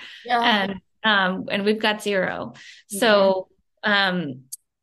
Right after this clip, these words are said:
Speaker 2: you know, that's a real American shame. <laughs> And, um,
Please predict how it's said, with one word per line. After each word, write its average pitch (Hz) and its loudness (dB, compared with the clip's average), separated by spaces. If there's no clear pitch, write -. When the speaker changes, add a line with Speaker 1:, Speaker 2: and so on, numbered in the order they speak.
Speaker 2:
you 240 2
know, 196 4
that's 208 -2
a 208 -2
real 185 0
American 180 -4
shame. 170 -4
<laughs> 277 -2
And, 196 0
um, 180 0